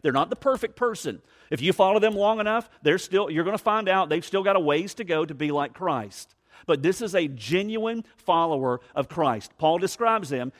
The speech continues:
"He who is spiritual appraises or discerns all things, yet he himself is appraised by no one." For who has known the mind of the Lord that he will instruct him? But we have the mind of Christ. The person who sits in this chair is a follower of Christ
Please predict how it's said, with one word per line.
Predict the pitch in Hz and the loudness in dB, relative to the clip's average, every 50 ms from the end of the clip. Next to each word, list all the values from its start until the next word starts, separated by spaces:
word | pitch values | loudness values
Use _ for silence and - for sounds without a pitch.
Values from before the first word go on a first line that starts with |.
| _ | _
"He | _ 208 202 208 208 | _ -2 0 0 2
who | 185 190 | 2 2
is | 170 160 | 0 0
spiritual | - - - 226 233 220 208 - - 165 143 143 | -2 -8 -14 -6 -6 -6 -6 -4 -2 -2 0 0
appraises | 143 139 - - 202 202 208 208 190 160 165 131 | 0 -2 -2 -2 0 0 0 0 -2 -6 -6 -6
or | 160 151 | -4 -4
discerns | 147 151 143 - 196 196 202 190 135 | -4 -6 -6 -6 -6 -6 -6 -4 -4
all | 147 139 131 | -4 -4 -2
things, | - 139 135 127 - - - - | -4 -6 -8 -8 -12 -20 -14 -2
yet | 190 190 165 160 | 2 2 2 2
he | 170 202 | 2 -2
himself | 208 196 156 - 220 214 202 170 | -4 -4 -4 -2 0 0 0 0
is | 160 175 160 151 | -2 -4 -6 -6
appraised | 160 - - 165 160 160 123 131 | -6 -2 0 0 0 0 -2 -2
by | 151 143 | -2 -2
no | 143 156 175 185 | -2 -2 -4 -4
one." | 151 - - 90 - _ _ _ _ _ _ _ _ _ _ _ _ _ _ _ _ _ _ _ _ _ _ _ _ _ _ _ _ _ _ _ _ _ _ | -6 -6 -8 -12 -16 _ _ _ _ _ _ _ _ _ _ _ _ _ _ _ _ _ _ _ _ _ _ _ _ _ _ _ _ _ _ _ _ _ _
For | 139 135 | -4 0
who | 127 175 214 214 | 2 2 2 4
has | 196 196 165 | 2 0 -2
known | 139 160 175 175 180 165 | -2 -4 -4 -4 -2 -2
the | 151 | -2
mind | 139 147 147 156 165 175 | 0 0 0 0 0 -2
of | 165 | -4
the | 131 139 | -6 -6
Lord | 127 127 120 123 123 120 | -6 -6 -8 -8 -8 -8
that | 117 104 | -10 -8
he | 131 147 | -6 -6
will | 147 135 131 | -6 -6 -8
instruct | 127 120 - - - 131 120 - | -10 -10 -12 -6 -6 -6 -6 -6
him? | - 135 127 117 | -10 -8 -8 -8
But | 107 110 - | -8 -10 -10
we | 120 123 147 190 190 | -8 -6 -6 -6 -6
have | 160 147 143 131 131 131 | -8 -8 -8 -10 -10 -10
the | 135 | -10
mind | 127 120 113 104 107 107 107 113 - - | -10 -10 -10 -10 -10 -12 -12 -14 -14 -16
of | 123 - | -18 -18
Christ. | - - 165 139 110 107 - - - _ | -12 -10 -8 -8 -8 -10 -12 -20 -14 _
The | - 160 | -10 -4
person | - 196 185 170 - 185 180 175 _ _ _ _ _ _ _ - - - | -2 -2 -2 -2 -4 -10 -14 -14 _ _ _ _ _ _ _ -16 -6 -4
who | 196 | -4
sits | 160 - 190 190 - - | -2 0 -2 -2 -2 -4
in | 165 | -4
this | 156 156 - | -4 -4 -6
chair | - - 175 170 175 190 - - - _ - | -4 -4 -2 -2 -2 -4 -6 -12 -20 _ -2
is | 165 156 123 | -2 0 0
a | 156 147 | 0 -2
follower | 131 - - _ 165 151 156 156 156 143 127 120 117 110 107 | -2 -6 -6 _ -4 -2 -2 -2 -2 -4 -4 -4 -6 -6 -6
of | - 131 127 | -6 -8 -8
Christ | - - 131 117 110 110 107 - - | -6 -6 -6 -4 -4 -6 -8 -12 -16